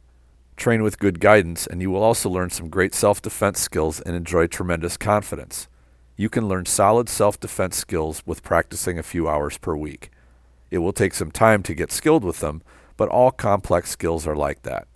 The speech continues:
Imagine it like learning a new language or playing a musical instrument. It will take years, not days or weeks. Enjoy the journey. It's very fulfilling. If you compare it to musicians,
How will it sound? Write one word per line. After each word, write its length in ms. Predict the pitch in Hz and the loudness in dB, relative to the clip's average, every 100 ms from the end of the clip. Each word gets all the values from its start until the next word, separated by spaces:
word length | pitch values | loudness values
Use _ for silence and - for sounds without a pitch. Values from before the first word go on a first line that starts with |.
| _ _ _ _ _ - | _ _ _ _ _ -12
Imagine 400 | 101 110 120 120 | 0 2 2 2
it 120 | 120 | 0
like 240 | 107 101 101 | 0 0 0
learning 280 | 95 98 | 0 0
a 60 | 98 | -4
new 180 | 92 95 | -2 -2
language 460 | 82 80 80 80 | -2 -2 -4 -6
or 60 | 80 | -8
playing 320 | - 85 82 | -6 -6 -4
a 40 | 80 | -6
musical 420 | 78 76 - 76 | -8 -8 -8 -6
instrument. 460 | 73 - - 50 - _ _ _ _ | -6 -8 -12 -16 -20 _ _ _ _
It 80 | - | -8
will 140 | 85 92 | -6 -2
take 280 | - 101 | 0 0
years, 540 | 95 101 90 71 64 85 | 0 2 2 0 -4 -4
not 300 | 78 80 - | -2 -2 -2
days 340 | 87 85 85 | 0 2 0
or 100 | 85 | -4
weeks. 460 | 85 73 - - - _ _ _ _ | -4 -6 -8 -14 -16 _ _ _ _
Enjoy 400 | - 98 87 123 | -8 -4 2 4
the 100 | 127 | 4
journey. 520 | 113 87 92 76 71 _ _ _ | 0 -2 -2 -4 -10 _ _ _
It's 160 | - - | -14 -10
very 360 | 80 98 98 92 | 0 4 4 2
fulfilling. 560 | - 82 - 69 55 - _ _ _ _ _ _ _ - | -2 -4 -2 -4 -6 -16 _ _ _ _ _ _ _ -14
If 140 | - | -8
you 80 | 98 | -6
compare 340 | - 95 120 101 | -6 -2 2 2
it 100 | - | 0
to 80 | |
musicians, 720 | 101 92 87 107 - 71 - | -6 -4 0 0 0 -8 -10